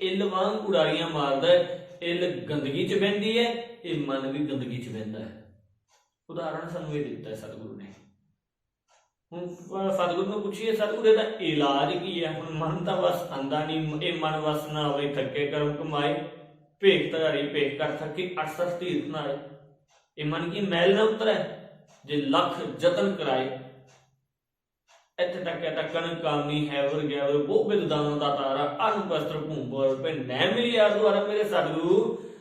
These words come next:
ਮੈਂ ਇਸਤਰੀ ਵੀ, ਆਪਣੇ ਪੁ-, ਧੀਆਂ ਪੁੱਤਰ ਵੀ, ਆਪਣੀ ਧਨ ਦੌਲਤ ਵੀ, ਆਪਣੇ ਮਹਿਲ ਮੁਰਾਰੇ ਵੀ, ਸਭ ਕੁਝ ਦਾਨ ਵੀ ਕਰ ਦੇਵਾਂ,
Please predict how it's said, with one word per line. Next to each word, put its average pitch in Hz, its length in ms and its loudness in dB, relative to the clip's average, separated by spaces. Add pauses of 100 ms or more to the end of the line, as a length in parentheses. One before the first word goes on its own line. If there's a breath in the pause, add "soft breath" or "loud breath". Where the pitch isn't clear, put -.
(140)
ਮੈਂ 208 140 2
ਇਸਤਰੀ 196 400 4
ਵੀ, 190 560 -2 (180)
ਆਪਣੇ 185 340 -2
ਪੁ-, 180 260 -8
ਧੀਆਂ 180 280 2
ਪੁੱਤਰ 185 380 -2
ਵੀ, 190 260 2
ਆਪਣੀ 180 440 -2
ਧਨ 175 300 0
ਦੌਲਤ 180 400 2
ਵੀ, 190 280 2
ਆਪਣੇ 170 260 0
ਮਹਿਲ 185 460 2
ਮੁਰਾਰੇ 180 460 6
ਵੀ, 190 240 0
ਸਭ 185 520 -2
ਕੁਝ 226 220 2
ਦਾਨ 180 300 2
ਵੀ 208 140 2
ਕਰ 175 260 2
ਦੇਵਾਂ, 175 500 0